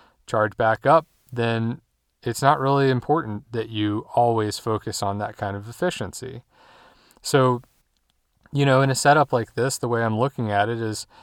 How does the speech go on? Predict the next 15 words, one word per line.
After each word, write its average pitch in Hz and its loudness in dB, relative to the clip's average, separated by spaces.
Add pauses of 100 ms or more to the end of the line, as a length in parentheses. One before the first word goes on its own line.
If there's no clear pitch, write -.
(220)
you 120 -2
have 120 -2
three 127 0
gears, 113 0
and 104 -4 (720)
let's 127 0
say 135 0
you 120 0
have 117 2
three 120 -2
hundred 117 -2
miles 110 0
of 104 -10
range 107 -4
possible 113 -2